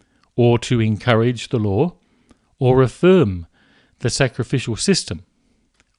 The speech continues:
or to offer a new way of thinking about the law, or to be a new way of interpretation about the law or the prophets. But the Son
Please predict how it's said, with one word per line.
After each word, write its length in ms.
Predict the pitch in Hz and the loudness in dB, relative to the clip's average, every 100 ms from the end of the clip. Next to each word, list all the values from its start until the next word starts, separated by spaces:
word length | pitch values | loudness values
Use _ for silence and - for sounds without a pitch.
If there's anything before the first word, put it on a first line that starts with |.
| _ _ | _ _
or 240 | 113 123 | -2 0
to 320 | 117 131 120 117 _ _ _ _ _ _ | 0 0 0 -2 _ _ _ _ _ _
offer 380 | 127 127 143 117 | 0 0 0 0
a 120 | - | 0
new 260 | 143 185 185 | 2 2 2
way 200 | 170 165 | 0 0
of 80 | |
thinking 420 | - 208 185 120 98 | -2 -2 -2 -2 -4
about 300 | 101 110 - | -2 -4 -2
the 80 | |
law, 420 | 113 113 98 82 - _ _ _ _ _ _ _ _ _ | -2 -2 -2 -6 -12 _ _ _ _ _ _ _ _ _
or 240 | 151 160 | 0 2
to 120 | 156 160 | 0 -2
be 360 | 143 160 160 | 2 4 2
a 100 | 160 | 0
new 380 | 147 160 175 170 | -2 0 2 2
way 400 | 139 131 147 147 | 0 0 0 0
of 100 | 131 | 0
interpretation 1000 | 151 - 156 - 147 156 139 - 110 92 | -2 0 -2 0 -4 0 0 0 -6 -6
about 320 | 110 110 107 | -4 -4 -4
the 60 | - | -6
law 300 | 101 110 107 | -2 0 0
or 160 | - 101 | -4 -6
the 80 | |
prophets. 600 | 101 127 107 - - - - _ _ _ _ _ _ _ _ _ _ _ _ _ _ | -4 -4 -4 -6 -14 -16 -16 _ _ _ _ _ _ _ _ _ _ _ _ _ _
But 160 | 143 - | -6 -2
the 80 | |
Son 720 | 135 - 196 156 110 127 151 | 0 2 2 2 2 0 -4